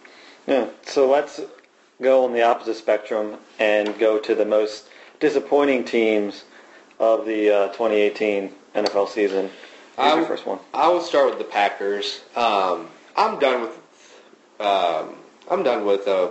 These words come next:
Speaker 2: what's his face, uh, Rodgers, to be honest.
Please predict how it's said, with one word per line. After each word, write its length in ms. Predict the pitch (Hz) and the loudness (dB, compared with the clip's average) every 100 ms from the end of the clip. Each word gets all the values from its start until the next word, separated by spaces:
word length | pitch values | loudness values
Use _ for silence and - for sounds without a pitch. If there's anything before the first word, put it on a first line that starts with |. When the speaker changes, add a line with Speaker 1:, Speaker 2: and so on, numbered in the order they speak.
| - | -4
Speaker 2:
what's 300 | 92 95 - | -6 -6 -8
his 80 | - | -12
face, 420 | 92 87 82 - | -8 -8 -8 -8
uh, 500 | 80 76 76 78 78 - 104 | -6 -4 -6 -6 -8 -6 -2
Rodgers, 500 | 113 104 98 98 - | 0 2 0 -2 -2
to 140 | - | -8
be 120 | 104 98 | -2 0
honest. 500 | 92 95 98 - | 0 -4 -8 -10